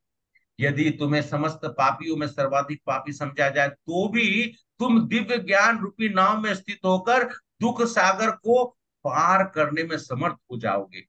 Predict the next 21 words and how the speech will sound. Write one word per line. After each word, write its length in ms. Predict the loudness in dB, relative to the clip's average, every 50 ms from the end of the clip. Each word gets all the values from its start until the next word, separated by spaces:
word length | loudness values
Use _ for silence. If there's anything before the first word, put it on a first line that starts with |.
| _ _ _ _ _ _ _ _ -4 -2
ये 100 | -2 -2
इतने, 480 | -2 -2 -6 -10 -10 -8 -6 -4 -4
ये 260 | -4 -4 -4 -2 -2
ज्ञान 420 | -2 -2 0 0 2 2 0 -2 -4 -10
इतना 640 | -8 -8 -4 0 2 2 2 4 2 2 0 -2 -6 _ _
सुंदर 440 | -12 -6 -6 -4 -2 0 2 2 2
है, 200 | 2 0 -2 -6 _ _ _ -4
जैसे 240 | -4 -2 0 0 -2
प्रज्वलित 560 | -2 0 -2 0 0 0 -2 -2 -2 -2 -2
अग्नि 300 | -2 -2 -2 -2 -4 -2
इध-, 640 | -2 -2 -2 -2 -2 -2 -2 -4 -4 -4 -4 -2 -2
अ, 300 | -2 -2 -2 -4 -4 -2 -2
अग्नि 300 | -2 -2 -2 -2 -4 -4
ईंधन 360 | -4 -4 -2 -2 -2 -2 -2
को 160 | -4 -2 0
भस्म 340 | 0 0 0 0 -4 -8 -4
कर 200 | -2 -2 -2 -2
देती 320 | -2 -6 -6 -6 -2 0
है, 360 | 2 4 4 4 2 0 -4 -8 _ _ _ 0
हे 120 | 2 2 4
अर्जुन, 640 | 4 4 2 2 2 2 2 2 2 2 0 -4